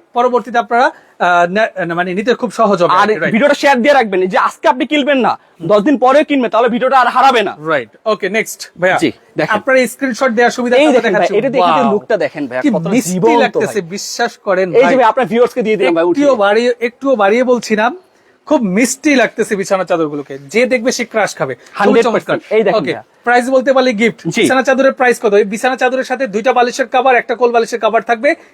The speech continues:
Speaker 1: সেম কালার ম্যাচিং করা। প্রাইস বলতে পারলে গিফট।
Speaker 2: চারটা সেট
Speaker 1: কিছুক্ষণের
Speaker 2: থাকবে
Speaker 1: মধ্যে,
Speaker 2: টোটাল।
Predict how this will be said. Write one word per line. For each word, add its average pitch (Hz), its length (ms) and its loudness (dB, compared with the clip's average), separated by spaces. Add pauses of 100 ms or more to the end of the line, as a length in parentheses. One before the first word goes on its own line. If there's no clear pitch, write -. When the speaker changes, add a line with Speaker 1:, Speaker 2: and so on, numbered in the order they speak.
Speaker 1:
সেম 269 540 -2
কালার 233 300 2
ম্যাচিং 214 320 -2
করা। 254 240 0 (220)
প্রাইস 226 240 0
বলতে 240 200 -2
পারলে 226 220 0
গিফট। 190 240 0
Speaker 2:
চারটা 277 200 0
সেট - 120 -4
Speaker 1:
কিছুক্ষণের 285 240 2
Speaker 2:
থাকবে 262 160 0
Speaker 1:
মধ্যে, 220 140 0
Speaker 2:
টোটাল। 139 260 -2